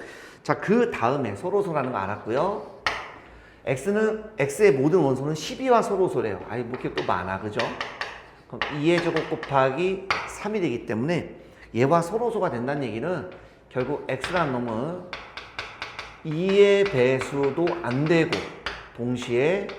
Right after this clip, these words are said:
삼의 배수도 안 됩니다.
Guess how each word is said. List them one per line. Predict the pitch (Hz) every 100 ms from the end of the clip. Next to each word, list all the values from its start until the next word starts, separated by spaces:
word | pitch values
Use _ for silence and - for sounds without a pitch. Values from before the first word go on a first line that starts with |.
| - - - - - - -
삼의 | - - - 190 185 180 180 175
배수도 | 175 120 120 123 127 120 113 175 185 180 - - - - - - - - - - -
안 | 120
됩니다. | 123 156 120 98